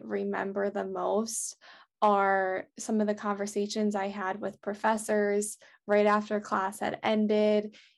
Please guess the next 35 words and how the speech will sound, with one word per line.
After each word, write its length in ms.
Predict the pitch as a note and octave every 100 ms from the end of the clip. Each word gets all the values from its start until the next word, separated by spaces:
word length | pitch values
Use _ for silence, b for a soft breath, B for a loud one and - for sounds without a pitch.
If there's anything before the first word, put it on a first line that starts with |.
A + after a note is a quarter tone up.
| _
It 140 | G#3
was 200 | G3 G3+
the 100 | G3
conversations 840 | G#3 G#3 G3 G3+ G3+ G3+ G#3 G3+ G3+
I 140 | F#3+
had 400 | G3+ G3+ F#3 F#3+ G3+
with 200 | F#3+ G3 _ _ _
people 340 | - A3 G#3+ G#3+
I 140 | G3
was 260 | F#3+ F#3+ F#3+
meeting 640 | F#3+ G3 G#3+ G#3+ G#3+ G#3+ -
and 360 | G3 G3 F#3+ F#3 -
thought 220 | G3 G3+
I'd 180 | G3+ G3+
be 160 | G#3
friends 500 | G#3 - F#3+ G3 G3+
with 340 | G3+ G3+ G3+ G3+ _ b b - F#3+
because 300 | G#3 G#3+ G#3
we 60 |
were 100 | G3+
meeting 260 | G3 F#3+ G3
at 80 | F#3+
the 100 | F#3+
very 240 | F#3+ F#3+
beginning 360 | G3+ G3+ F#3+ G3
of 120 | G3+
college, 560 | - G#3 G3 G3 G3 G3
and 100 | G3
then 280 | F#3+ F#3 G3
maybe 260 | G#3+ A3
we 140 | G#3 G3+
never 260 | G3+ G3
connected 560 | F#3+ G#3 G3 G#3 G#3+ F#3+
again, 420 | F#3 F#3 F3+ F#3
but 160 | F#3 -